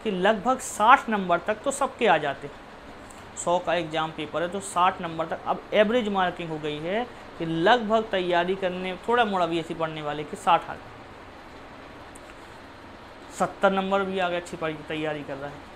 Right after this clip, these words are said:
पचहत्तर आ गया, अस्सी आ गया। देखिए अस्सी के बाद वाले नंबर बहुत कम लोगों के आते, तो हमें अस्सी के बाद की चर्चा भी तो करनी पड़ेगी।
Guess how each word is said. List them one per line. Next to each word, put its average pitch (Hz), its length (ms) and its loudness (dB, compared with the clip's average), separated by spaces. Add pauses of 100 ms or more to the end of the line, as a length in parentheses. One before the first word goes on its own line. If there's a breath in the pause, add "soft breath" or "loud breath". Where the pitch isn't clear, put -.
(640)
पचहत्तर 170 460 -2
आ 180 80 2
गया, 170 120 -4
अस्सी - 220 -10
आ - 40 -10
गया। - 100 -8 (840)
देखिए 226 180 -4 (120)
अस्सी - 420 0
के 311 200 2
बाद 220 460 10
वाले 262 300 10
नंबर 185 300 0
बहुत 180 300 0
कम 156 160 -4
लोगों 139 240 -6
के 135 160 -12
आते, - 240 -14 (1400)
तो 180 80 -14
हमें 190 180 -10 (120)
अस्सी - 340 -6
के 220 200 -4 (140)
बाद 165 220 4 (140)
की 208 100 -2
चर्चा 175 400 0
भी 170 180 -4
तो 175 140 -6
करनी 165 320 -6
पड़ेगी। 160 560 -4